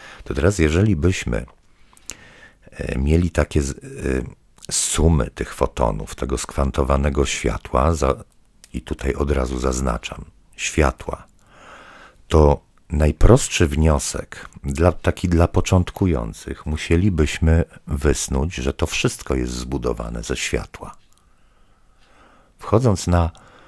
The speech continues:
poziom fizyki kwantowej i tych pierwszych doświadczeń sprzed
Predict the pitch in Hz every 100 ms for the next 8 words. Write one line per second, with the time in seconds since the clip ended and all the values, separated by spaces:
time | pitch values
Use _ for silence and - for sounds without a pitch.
0 | - - 92 101 87 71 - _ _ _
1 | _ _ _ _ - - 73 76 87 -
2 | - 85 87 - 78 53 55 - - -
3 | - - - - - 92 101 87 80 76
4 | - 85 80 - 71 64 - 76